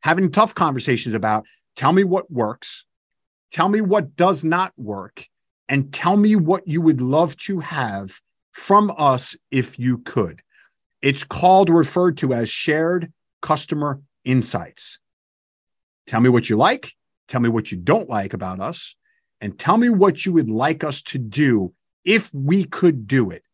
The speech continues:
What's something you always wished for and you don't see it?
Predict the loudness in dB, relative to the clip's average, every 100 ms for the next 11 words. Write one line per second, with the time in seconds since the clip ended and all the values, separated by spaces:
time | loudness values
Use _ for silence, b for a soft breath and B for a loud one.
0 | _ _ _ _ -4 -4 -2 -4 -2 0
1 | 0 -2 0 0 0 -4 -4 -4 -8 -12
2 | -10 -10 -14 _ _ _ _ _ _ -8
3 | -4 -2 -2 0 0 -2 -6 -4 -4 -4